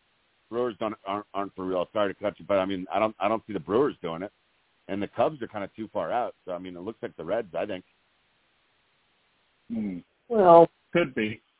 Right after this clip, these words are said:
Speaker 1: A lot of season left. A lot of season left.
Speaker 3: Yeah.
Speaker 2: Now in the N, in the N L East, we have the Atlanta Braves leading the way at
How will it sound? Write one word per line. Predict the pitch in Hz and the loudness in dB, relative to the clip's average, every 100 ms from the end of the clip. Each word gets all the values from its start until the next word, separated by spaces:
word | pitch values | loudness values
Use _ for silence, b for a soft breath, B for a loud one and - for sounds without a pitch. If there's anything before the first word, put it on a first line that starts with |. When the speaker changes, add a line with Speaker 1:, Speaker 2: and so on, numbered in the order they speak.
| _ _ _ _ _ _ _ _ - | _ _ _ _ _ _ _ _ -2
Speaker 1:
A | |
lot | 117 117 | 0 0
of | 104 | -2
season | 98 90 | -6 -4
left. | 85 - | -8 -6
A | 92 | -4
lot | 95 | -4
of | 90 | -6
season | 85 85 | -10 -8
left. | 85 _ _ _ _ _ _ _ _ _ _ _ _ _ _ _ _ _ - | -10 _ _ _ _ _ _ _ _ _ _ _ _ _ _ _ _ _ -16
Speaker 3:
Yeah. | 147 123 - - | -14 -14 -10 0
Speaker 2:
Now | 147 143 147 | 2 4 2
in | - 156 | 0 -4
the | 151 147 - | -4 -6 -6
N, | 175 175 160 - | -8 -8 -10 -8
in | 151 | -6
the | 151 156 | -6 -6
N | 165 | -4
L | 170 160 - | -4 -4 -6
East, | 185 190 208 - - 143 | -6 -4 -4 -8 -12 -2
we | 143 | 0
have | 170 147 147 147 135 139 131 | 2 2 2 0 -6 -20 -12
the | 135 131 131 131 | -10 -8 -10 -10
Atlanta | 135 - 131 151 151 - 147 143 143 - 107 | -12 -10 -6 -6 -6 -4 -2 -2 -4 -8 -16
Braves | 107 101 139 151 175 170 156 - 135 | -12 -4 2 2 0 -6 -20 -20 -2
leading | 143 151 151 | 0 0 -2
the | 143 | 0
way | 147 151 | 2 4
at | 123 | 2